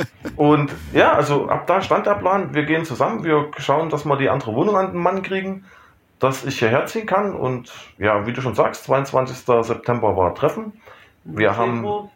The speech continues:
Speaker 2: im Februar das Zimmer oben ausgebaut, war, ab da waren die Kinder auch immer nur noch hier. Ich grundlegend auch nahezu nur noch hier. Die Wohnung gab's halt noch in Döbeln.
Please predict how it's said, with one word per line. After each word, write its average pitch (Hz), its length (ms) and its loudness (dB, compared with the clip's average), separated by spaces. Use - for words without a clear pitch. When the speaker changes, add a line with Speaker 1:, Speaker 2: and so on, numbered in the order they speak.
Speaker 2:
im 117 160 -2
Februar 131 440 2
das 107 200 0
Zimmer 202 220 0
oben 190 220 0
ausgebaut, 170 680 0
war, 110 260 4
ab 110 140 -2
da 110 200 4
waren 113 160 2
die 113 120 -8
Kinder 113 340 0
auch 92 220 -4
immer 92 400 -4
nur 104 160 2
noch 92 160 0
hier. 196 320 -2
Ich - 320 0
grundlegend 120 540 2
auch 143 260 2
nahezu 170 400 0
nur 180 240 0
noch 196 160 -6
hier. 185 180 0
Die 120 160 -4
Wohnung 143 260 4
gab's 160 200 2
halt 151 160 4
noch 156 120 -2
in 147 120 -4
Döbeln. 156 320 0